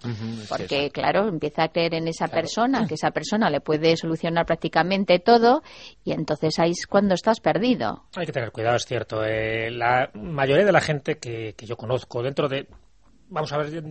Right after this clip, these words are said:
Speaker 3: llamarlo del terreno de la sanación en general, ¿no? Y ahí entran curanderos, en fin, entran videntes, videntes que, eh, que, que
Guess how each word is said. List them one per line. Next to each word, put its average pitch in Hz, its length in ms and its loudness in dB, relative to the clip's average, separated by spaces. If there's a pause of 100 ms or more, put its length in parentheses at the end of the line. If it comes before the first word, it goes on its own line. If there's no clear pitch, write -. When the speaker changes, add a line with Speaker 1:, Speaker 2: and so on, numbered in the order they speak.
Speaker 3:
llamarlo 147 320 -4
del 131 160 -4
terreno 135 260 -6
de 139 100 -2
la 120 80 -2
sanación 107 500 -10
en 104 60 -12
general, 104 360 -10
¿no? 131 120 -12
Y 123 80 -12
ahí 107 160 -12
entran 110 580 -8
curanderos, 135 800 -4
en - 60 -20
fin, 113 160 -12 (640)
entran 117 260 -6
videntes, 131 500 -2
videntes 110 500 -10
que, 139 240 -10
eh, 113 320 -20
que, - 180 -20
que 117 280 -10